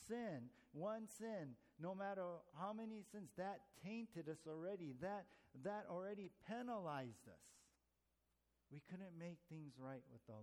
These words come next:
Lord. But God knew that it was sending his son and dying on the cross, that his blood shed would be the only way we can be saved and to know God, have a relationship with God, and go to heaven. God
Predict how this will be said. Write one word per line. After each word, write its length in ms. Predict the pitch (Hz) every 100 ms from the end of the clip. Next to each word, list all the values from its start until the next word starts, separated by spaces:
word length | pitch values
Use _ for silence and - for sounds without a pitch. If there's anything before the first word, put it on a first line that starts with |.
| 107
Lord. 240 | 104 92 - _ _ _ _ _ _ _ _ -
But 180 | 117 117 - _ _ 123
God 280 | 135 160 165 151 117
knew 160 | 104 110 -
that 160 | 120
it 80 | 120
was 140 | 117 110 147
sending 320 | 147 151 160 156
his 80 | 143 -
son 240 | 156 143 101 - - _ - -
and 160 | 120 110
dying 320 | 123 147 170
on 160 | 175
the 160 | 175 175 -
cross, 240 | 143 117 -
that 160 | 127 120
his 240 | 147 123 120
blood 500 | 131 143 156 175 202 185 - -
shed 320 | 220 185 113 - -
would 160 | - 143
be 160 | 151 160
the 200 | 147 131 160
only 340 | 180 208 220
way 220 | 214 220
we 140 | 180 160
can 180 | - 160
be 100 | 156 143 -
saved 420 | 165 151 113 -
and 140 | 117 -
to 100 | 123 127
know 240 | 147 151 131
God, 260 | 139 127
have 160 | 127 135
a 80 | 135
relationship 720 | 135 139 139 127 139 - 131 131
with 100 | 117
God, 180 | 120 113 107
and 80 | 104
go 140 | 110
to 120 | 104 95
heaven. 300 | 113 92 95 _ _ _ _ _ -
God 240 | 147 165